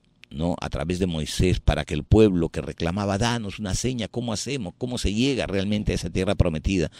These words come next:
Damos unas pautas a seguir, una hoja de ruta". Dios le da los mandamientos. Pero después vinieron los sabios y entendidos, los fariseos, los encargados,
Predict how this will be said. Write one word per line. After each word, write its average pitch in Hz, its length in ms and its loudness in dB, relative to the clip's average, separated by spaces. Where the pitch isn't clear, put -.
Damos 101 300 -4
unas 95 200 -4
pautas 120 520 2
a 76 60 -2
seguir, 87 380 2
una 87 180 4
hoja 101 220 6
de 80 100 8
ruta". - 420 8
Dios 76 280 2
le 69 120 2
da 73 140 4
los 78 120 2
mandamientos. 65 720 -8
Pero 67 180 2
después - 260 6
vinieron 85 380 4
los 69 140 -4
sabios 90 380 4
y 85 40 -2
entendidos, 73 640 0
los 71 100 -6
fariseos, 76 640 2
los 76 140 -2
encargados, 92 480 -4